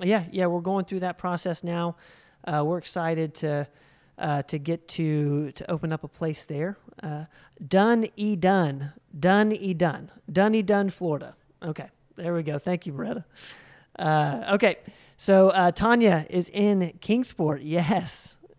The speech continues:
yes, Kingsport's in the building. Um, I believe you're in Kingsport right now.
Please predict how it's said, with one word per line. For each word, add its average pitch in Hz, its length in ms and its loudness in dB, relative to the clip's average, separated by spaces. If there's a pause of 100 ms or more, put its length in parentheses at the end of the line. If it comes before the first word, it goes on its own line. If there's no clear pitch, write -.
(120)
yes, 175 640 0 (100)
Kingsport's 190 480 -4
in 180 160 -8
the 151 80 -8
building. 180 600 -4 (720)
Um, 151 560 -8
I 214 120 -6
believe 254 260 -2
you're 262 160 -2
in 320 80 -6
Kingsport 160 380 -10
right 156 160 -6
now. 135 200 -8